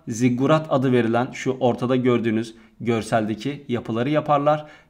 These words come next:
Ve Çinliler de pagoda adı verilen yüksek yapıları inşa etmişler.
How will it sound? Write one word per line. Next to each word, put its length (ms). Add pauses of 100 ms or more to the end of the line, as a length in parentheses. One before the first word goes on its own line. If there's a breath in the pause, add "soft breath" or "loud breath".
Ve 260
Çinliler 600
de 200 (200)
pagoda 640
adı 240
verilen 340 (260 loud breath)
yüksek 440
yapıları 600
inşa 320
etmişler. 640